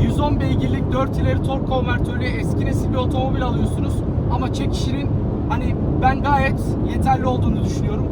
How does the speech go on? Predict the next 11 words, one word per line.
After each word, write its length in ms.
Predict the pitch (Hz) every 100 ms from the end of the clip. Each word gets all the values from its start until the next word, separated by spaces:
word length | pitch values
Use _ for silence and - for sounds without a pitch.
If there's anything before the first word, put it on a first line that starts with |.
| -
Kullanacak 480 | 269 277 277 294 -
kitleyi 360 | 226 - - -
de 120 | -
düşündüğüm 420 | - - - -
için 220 | - - - - - -
böyle 200 | 302 -
bir 80 | 277
otomobil 480 | 262 262 294 285 294
alıyorsanız 480 | 311 - - -
zaten 380 | 277 285 302 285
performans, 560 | 403 403 403 403 415